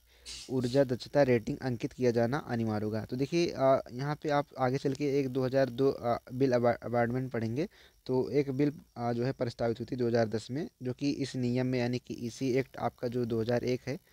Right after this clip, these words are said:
उसमें कुछ परिवर्तन किया गया है दो हज़ार दस में। तो वही चीज़ यहाँ पे बात की जा रही है कि यहाँ पे देखिए आप अगर रेफ्रिजरेटर देखते होंगे, फ्रिज को अपने घर में देखते होंगे, तो उस पर भी देखिए star rating बनी रहती है, Star rating इस type से बना रहता है, फ़ाइव star rating, six star rating।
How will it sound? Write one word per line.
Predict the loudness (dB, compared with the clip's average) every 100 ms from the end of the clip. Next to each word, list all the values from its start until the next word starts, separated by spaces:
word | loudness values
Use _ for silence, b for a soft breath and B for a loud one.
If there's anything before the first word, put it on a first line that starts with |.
| b b b
उसमें | -10 -8 -6
कुछ | -6
परिवर्तन | -2 0 0 -2
किया | 0 0
गया | 2 2
है | 0
दो | 2
हज़ार | 2 2
दस | 0 -4
में। | -8 -8
तो | -4
वही | -4
चीज़ | -4 -8 -8
यहाँ | -8 -4
पे | 0
बात | 0 -2
की | -2
जा | 0
रही | 0 2
है | 0 -2 B B B B
कि | -4
यहाँ | -2 -2 -2
पे | -2
देखिए | -2 -2 -2
आप | 0 -2 -2
अगर | 0 0
रेफ्रिजरेटर | 2 -2 0 -2 -2 -2 -2 -2
देखते | -2 -2 -4 -6
होंगे, | -6
फ्रिज | -4 -4 -4 -4
को | -6
अपने | -6 -6 -4
घर | -2 -2
में | -2
देखते | -2 -4 -6
होंगे, | -6 -6 -8 B B B -4
तो | -4
उस | -4
पर | -6
भी | -4
देखिए | -4 -2 -2 -2
star | 0 0
rating | 0 -2 -2
बनी | -2 0
रहती | -2 -4 -8
है, | -10
Star | -4 -2
rating | -2 -4 -8
इस | -6
type | -8 -6
से | -6
बना | -4
रहता | -4
है, | -6
फ़ाइव | -8 -8
star | -6 -2 -2
rating, | -2 -6 -12
six | -10 -10 -10
star | -6 -4
rating। | -4 -6 -10